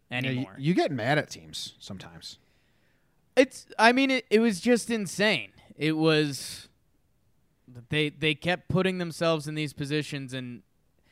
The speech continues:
Speaker 2: just the Tony Kemp got thrown out going for the double, and you're just like,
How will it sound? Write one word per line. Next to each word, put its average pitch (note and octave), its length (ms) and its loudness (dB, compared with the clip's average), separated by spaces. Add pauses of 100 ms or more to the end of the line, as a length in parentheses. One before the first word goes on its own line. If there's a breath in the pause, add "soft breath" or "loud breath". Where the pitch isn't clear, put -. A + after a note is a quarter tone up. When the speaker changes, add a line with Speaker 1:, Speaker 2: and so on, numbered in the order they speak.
(220)
Speaker 2:
just F3 240 -2
the E3 100 2
Tony F3 440 -2
Kemp E3+ 420 0
got C#3+ 260 -2
thrown E3 240 0
out D#3 200 0
going D#3 240 -6
for D3 140 -10
the C3 100 -10 (100)
double, E3 460 0
and D3+ 100 -4
you're C#3 100 -6
just D3 220 -10
like, C3 140 -10